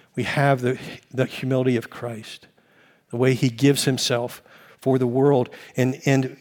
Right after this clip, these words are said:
in this passage, it says this, "Do nothing out of selfish ambition or vain conceit. Rather, in humility, value others above yourselves,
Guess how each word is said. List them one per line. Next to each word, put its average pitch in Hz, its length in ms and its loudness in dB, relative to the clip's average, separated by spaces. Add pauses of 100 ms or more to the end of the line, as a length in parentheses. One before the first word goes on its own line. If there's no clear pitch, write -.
in 160 200 6
this 156 300 2
passage, 151 500 0
it 131 80 -4
says 131 280 0
this, 147 200 2
"Do 139 160 -4
nothing 147 460 0
out 131 100 2
of 123 80 0
selfish 147 440 0
ambition 135 520 -2 (540)
or 110 100 -4
vain 123 240 0
conceit. 120 480 -6 (840)
Rather, 123 280 2
in 135 160 0
humility, 151 840 2
value 127 400 2
others 131 400 0
above 123 200 -2
yourselves, 113 640 -10